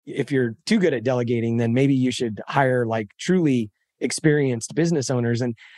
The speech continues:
I've jokingly said to my team for years, and, and I think I probably actually just need to do this, that I need to make white flags that just say Mike on it so they can wave their white flag when they're drowning, because I, I have the same problem, man. I'm,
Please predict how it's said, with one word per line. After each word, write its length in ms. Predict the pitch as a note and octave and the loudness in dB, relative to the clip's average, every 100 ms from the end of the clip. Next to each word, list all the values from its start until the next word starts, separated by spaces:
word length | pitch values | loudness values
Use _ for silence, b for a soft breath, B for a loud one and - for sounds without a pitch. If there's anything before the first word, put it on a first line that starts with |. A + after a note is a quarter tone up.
| B _ - | B _ 0
I've 240 | D3+ E3 | 0 0
jokingly 500 | C#3+ D#3 D#3 C#3+ C3 | 0 -2 0 -2 -2
said 220 | - C3 | -2 -2
to 60 | B2 | -2
my 160 | A#2+ G#2 | -2 -4
team 240 | - B2+ | -4 -4
for 180 | A#2 A#2 | -4 -4
years, 480 | G#2+ G#2 A2 D#3 D#3 | -2 0 2 2 0
and, 260 | B2 A2+ A2+ | -2 -2 -2
and 120 | A2 | -2
I 100 | G2+ | -2
think 180 | E3+ D#3+ | 0 0
I 100 | G#2 | 0
probably 300 | C3 A#2 G#2 | -2 -2 -2
actually 300 | G#2 - G#2 | -4 -6 -8
just 140 | G#2 | -6
need 140 | G#2+ | -8
to 60 | F#2 | -6
do 180 | F2+ G#2+ | -4 -2
this, 220 | C3+ E3 b b b - | -2 -4 b b b 0
that 120 | B2+ | 2
I 60 | |
need 180 | B2+ C3 | 2 0
to 60 | A#2+ | 0
make 240 | A#2+ A2 | -2 -4
white 300 | G#2+ A#2+ A#2 | -2 -2 -2
flags 440 | - B2 A2 G#2 G2 | -6 -6 -4 -6 -6
that 120 | G#2 | -6
just 200 | A2 - | -6 -6
say 160 | A#2+ | -2
Mike 340 | G#2+ G2+ A2+ B2 | -2 -2 -2 -2
on 160 | C3+ | -2
it 180 | D#3+ E3 _ b | -2 -4 _ b
so 140 | - C#3+ | -2 0
they 140 | B2+ | 0
can 200 | A#2+ A#2+ | 0 0
wave 220 | A#2+ D#3 | 2 0
their 160 | D3 C3 | 0 0
white 240 | B2+ C#3 | 0 -2
flag 320 | A#2+ C#3 C3 A#2 | -4 -4 -2 -2
when 120 | A#2 | -4
they're 140 | G#2+ | -6
drowning, 460 | G2 A2+ B2+ A#2 G#2 | -6 -4 -2 -2 -4
because 220 | G#2+ B2 | -4 0
I, 180 | C#3 - | 0 0
I 80 | D3+ | -2
have 120 | E3 | -2
the 60 | B2+ | -4
same 220 | C3 B2 | -6 -6
problem, 360 | A2+ A#2 A2 G2+ | -4 -6 -6 -6
man. 240 | G2+ G#2 | -4 -4
I'm, 260 | A2 A#2 | -2 -2